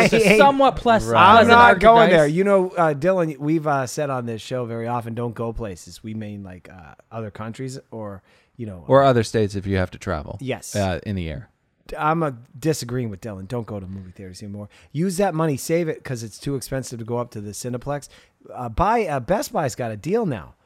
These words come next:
Speaker 3: For thirteen hundred bucks, you buy an eighty-five inch.
Speaker 1: Best Buy doesn't have those T Vs. They're out.
Speaker 3: <laughs> Oh.
Speaker 1: Okay.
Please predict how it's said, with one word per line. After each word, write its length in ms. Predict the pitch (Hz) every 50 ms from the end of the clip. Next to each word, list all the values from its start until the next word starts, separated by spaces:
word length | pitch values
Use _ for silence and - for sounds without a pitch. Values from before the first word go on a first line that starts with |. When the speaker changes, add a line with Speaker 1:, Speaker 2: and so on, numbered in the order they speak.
| _ _ _ _ _
Speaker 3:
For 300 | _ - - 127 123 113
thirteen 400 | - - 180 196 196 - 196 175
hundred 200 | 170 170 165 135
bucks, 220 | 120 151 165 156 -
you 60 | 120
buy 200 | 104 117 120 123
an 100 | 113 110
eighty-five 500 | 117 127 135 143 120 - 123 123 123 110
inch. 80 | 113 110
Speaker 1:
Best 280 | 127 131 135 - - -
Buy 240 | 139 127 127 123
doesn't 340 | 113 - 110 110 104 107 90 -
have 440 | - - 104 98 90 87 - - -
those 300 | - 95 90 90 - -
T 180 | - - 95
Vs. 500 | 82 - 76 71 67 67 - - - - - - _ -
They're 340 | - - - - 104 101 95
out. 300 | 90 85 - - - - - - - -
Speaker 3:
<laughs> 180 | _ _ _
Oh. 220 | - 117 110 - - - _ _ _ _ _ _ _ _
Speaker 1:
Okay. 360 | - 113 - - 151 139 143